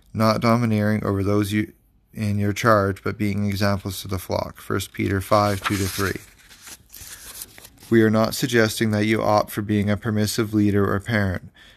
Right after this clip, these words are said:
but we are saying that ultimately the only one you can control is yourself.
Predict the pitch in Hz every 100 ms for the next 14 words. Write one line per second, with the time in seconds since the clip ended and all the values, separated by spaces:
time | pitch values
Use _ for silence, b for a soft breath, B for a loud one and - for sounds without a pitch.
0 | b - 104 107 110 123 123 113 107 104
1 | 58 113 110 117 104 104 98 101 101 113
2 | 123 107 104 101 101 101 107 120 101 -
3 | 95 95 104 101 107 92 95 -